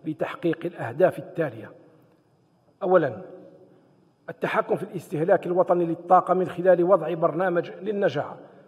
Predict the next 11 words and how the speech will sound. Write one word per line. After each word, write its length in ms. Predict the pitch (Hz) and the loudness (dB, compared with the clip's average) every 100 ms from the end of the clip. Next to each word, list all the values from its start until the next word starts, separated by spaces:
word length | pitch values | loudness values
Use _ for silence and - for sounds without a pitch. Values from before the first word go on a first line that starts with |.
| _ | _
متعدد 640 | 208 208 180 185 160 170 | -8 2 4 4 2 2
القطاعات 640 | 170 - 170 160 156 170 165 | 2 0 -2 2 6 6 4
مع 220 | 170 170 | -2 -2
الحد 360 | 160 - 233 180 - - - - 170 | -2 0 0 -2 -16 -20 -20 -14 -4
من 200 | 170 165 | -4 0
تبذير 400 | 165 120 170 156 | -2 0 -2 0
الطاقة. 440 | - - - - - - _ _ _ _ _ | -4 -10 -12 -18 -20 -20 _ _ _ _ _
ثانيا، 360 | 185 156 131 104 - - - _ _ | 0 2 -2 -10 -18 -20 -20 _ _
تعميم 460 | 175 147 165 208 196 | 0 2 0 2 2
النجاعة 500 | 185 180 139 185 175 | 4 2 4 4 4
الطاقوية 680 | 180 208 - 180 151 117 | 2 2 4 2 0 -6